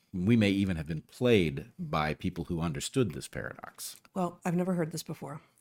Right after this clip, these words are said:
Speaker 2: and so I don't know if I'm understanding, um, correctly, but it sounds like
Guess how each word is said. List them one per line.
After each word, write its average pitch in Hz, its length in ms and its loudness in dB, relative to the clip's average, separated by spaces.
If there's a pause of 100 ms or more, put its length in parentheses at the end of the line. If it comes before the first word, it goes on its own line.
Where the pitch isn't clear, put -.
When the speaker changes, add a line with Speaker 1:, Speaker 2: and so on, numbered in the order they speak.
(160)
Speaker 2:
and 147 200 -2
so 139 440 0
I 139 100 -10
don't 143 240 -8
know 143 260 -4
if 139 120 -12
I'm 143 140 -8
understanding, 147 640 -6 (260)
um, 156 380 -2 (400)
correctly, 160 340 -4
but 156 140 -8
it - 100 -4
sounds 185 320 6
like 156 340 -2